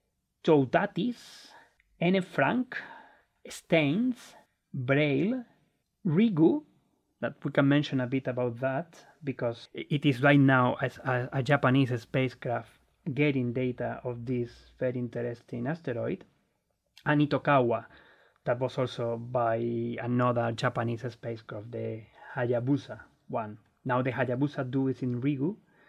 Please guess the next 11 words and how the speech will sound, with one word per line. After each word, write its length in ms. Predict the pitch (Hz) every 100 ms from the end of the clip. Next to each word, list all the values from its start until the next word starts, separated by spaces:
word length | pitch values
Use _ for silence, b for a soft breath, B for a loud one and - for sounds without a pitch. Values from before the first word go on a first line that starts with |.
| b b b b
and 520 | 143 127 123 120 123 -
it 100 | 156
just 300 | 214 202 - _ _ -
have 160 | 147 131
been 340 | 135 127 123 -
there 280 | 131 131 123
for 180 | - 120
the 100 | 113
last 300 | 120 120 -
few 200 | - 190
months, 360 | 156 107 110